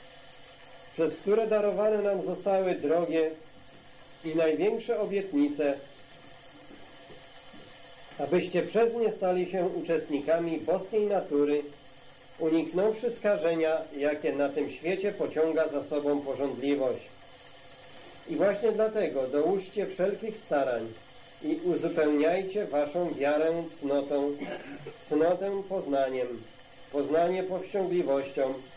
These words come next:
powściągliwość wytrwaniem, wytrwanie pobożnością, pobożność braterstwem, braterstwo miłością.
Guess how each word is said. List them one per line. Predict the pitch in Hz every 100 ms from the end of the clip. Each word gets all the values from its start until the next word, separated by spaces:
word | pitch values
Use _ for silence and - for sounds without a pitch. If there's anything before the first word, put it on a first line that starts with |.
| - - - - - 156
powściągliwość | 151 - 170 151 175 202 202 165
wytrwaniem, | 160 190 - - 143 143 139 135 131 - - - - - -
wytrwanie | 120 151 151 - 151 175 185
pobożnością, | 180 175 175 131 139 147 143 147 135 131 117 - - - - - -
pobożność | 143 143 185 190 208 185
braterstwem, | 160 180 175 151 147 - 147 139 139 - - -
braterstwo | - 143 143 165 156 - 165 156
miłością. | 151 139 135 131 -